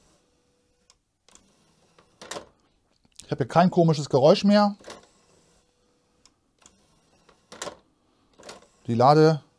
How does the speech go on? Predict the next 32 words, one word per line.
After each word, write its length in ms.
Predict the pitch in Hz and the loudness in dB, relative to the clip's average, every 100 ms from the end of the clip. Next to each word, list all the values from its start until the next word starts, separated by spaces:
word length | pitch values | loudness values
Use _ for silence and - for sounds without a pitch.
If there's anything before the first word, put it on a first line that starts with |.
| _ _ _ _ _ | _ _ _ _ _
läuft 260 | 117 131 - | 0 0 2
wunderbar 440 | 160 190 175 160 | 0 2 4 2
hin 100 | 151 | 2
und 140 | 156 147 | -2 -2
her. 340 | 156 170 185 - _ _ _ _ _ _ _ _ _ _ _ _ _ _ _ _ | 0 0 -2 -8 _ _ _ _ _ _ _ _ _ _ _ _ _ _ _ _
Egal 340 | 127 120 139 | -12 -2 0
in 100 | 160 | 2
welchem 220 | 135 127 123 | 0 -2 -6
Zustand. 640 | 196 208 - 196 190 - - - _ _ _ _ _ _ _ _ - - - _ _ _ _ _ - | -6 -4 0 0 0 -6 -18 -20 _ _ _ _ _ _ _ _ -18 -18 -18 _ _ _ _ _ -8
Ja, 220 | 90 87 - _ | -4 -4 -6 _
ich 140 | - | -12
denke 240 | - 120 120 | -6 -4 -4
mal, 320 | 117 113 107 _ _ _ _ _ _ | 0 0 -2 _ _ _ _ _ _
voller 300 | - 135 123 | -4 0 0
Erfolg. 440 | 107 - 80 - _ _ _ _ - - - _ _ | 0 -4 -8 -10 _ _ _ _ -20 -20 -20 _ _
Und 120 | 175 | -4
wie 80 | 247 | -2
gesagt, 420 | 269 185 165 - | 2 2 2 -2
ich 120 | - | -8
sag's 180 | - 160 | -4 -2
nochmal, 500 | 156 151 160 147 156 - | -2 -2 0 0 -2 -2
wenn 120 | 156 | 0
ihr 60 | |
nur 120 | 165 247 | 2 2
den 100 | 220 | 0
Riemen 240 | 220 190 | 0 0
wechselt, 400 | 127 - 107 - | -2 -2 -4 -4
habt 120 | - | -8
ihr 60 | 151 | -6
vielleicht 280 | 151 143 - | -6 -6 -8
ein 40 | |
Problem. 500 | - 127 110 87 - | -10 -6 -6 -6 -10